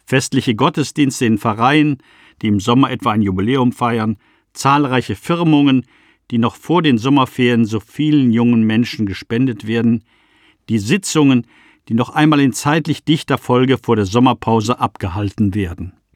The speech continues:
All das war in diesem Corona-Jahr nicht der Fall. Viele Großveranstaltungen sind abgesagt worden und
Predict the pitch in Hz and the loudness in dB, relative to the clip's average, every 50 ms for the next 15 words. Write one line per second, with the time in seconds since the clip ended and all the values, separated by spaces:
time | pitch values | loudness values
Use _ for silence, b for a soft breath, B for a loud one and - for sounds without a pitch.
0 | _ _ _ _ _ _ _ _ _ _ _ _ _ _ _ _ _ _ - 147 | _ _ _ _ _ _ _ _ _ _ _ _ _ _ _ _ _ _ -2 0
1 | 185 196 175 127 110 127 - - - - - b b b b b b b b b | 2 2 2 2 0 0 0 -2 -6 -12 -14 b b b b b b b b b
2 | b b 107 107 113 117 107 113 131 151 143 151 135 - - 107 95 95 104 117 | b b -2 0 2 2 2 2 2 2 2 2 0 0 0 -4 -4 -2 0 2
3 | 131 135 123 120 117 110 107 107 104 107 120 - - 101 110 110 - - - - | 2 2 2 2 2 2 2 2 0 -2 -6 -6 -2 -2 -2 -2 -2 -6 -8 -6
4 | 104 95 - - 98 - - - _ _ _ _ b b b b b b b b | -6 -6 -6 -8 -8 -8 -10 -14 _ _ _ _ b b b b b b b b
5 | b b b b b b b b - - 160 190 170 139 107 107 117 135 156 - | b b b b b b b b -6 -2 0 0 2 0 0 0 0 0 0 0
6 | - - 113 117 127 127 127 - - - 180 - - 143 127 123 107 127 117 - | 0 0 0 2 2 2 0 0 0 0 0 0 2 2 0 0 0 -2 -2 -2
7 | - 156 151 - - 127 110 90 117 110 107 101 _ - 113 107 107 110 107 107 | -2 -2 -2 -2 -2 -4 -2 0 -2 -2 -2 -4 _ -6 -4 -2 -2 0 0 -2
8 | 101 - | -2 -4